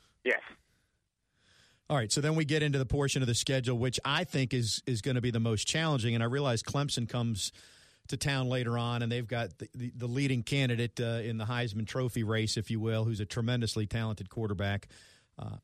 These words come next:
Speaker 2: I think the slip-up potential for Florida State this year is in that Louisville, U S F, North Carolina three-game stretch in the end of September.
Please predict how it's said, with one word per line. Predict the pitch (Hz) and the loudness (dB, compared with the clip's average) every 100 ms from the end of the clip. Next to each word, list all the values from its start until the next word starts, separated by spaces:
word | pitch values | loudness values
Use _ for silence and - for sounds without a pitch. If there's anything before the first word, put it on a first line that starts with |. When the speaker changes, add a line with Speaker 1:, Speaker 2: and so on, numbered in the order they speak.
| - | -4
Speaker 2:
I | 131 214 | 0 0
think | - 160 123 | 2 0 0
the | 120 | 0
slip-up | 113 147 170 143 123 | 0 0 0 0 0
potential | - - 147 147 117 | -2 0 0 2 0
for | - | -2
Florida | 113 131 127 113 | -4 0 2 2
State | - 135 143 | 0 0 0
this | 113 104 | -2 0
year | 113 113 | 0 2
is | 113 | 2
in | 135 147 | 2 2
that | 123 117 | 2 2
Louisville, | 123 135 131 117 120 | 0 2 2 2 0
U | 110 127 123 | 2 2 2
S | 110 - | 2 0
F, | 120 110 - | 0 0 -2
North | 117 123 - | -2 -2 -4
Carolina | 123 113 107 113 120 110 98 | -4 -2 0 0 0 0 -2
three-game | 117 123 113 110 101 | -2 -2 0 0 0
stretch | - 120 110 - | 0 0 0 0
in | |
the | 107 | 0
end | 107 | 0
of | 95 | -2
September. | 90 - 127 92 | -4 -2 0 0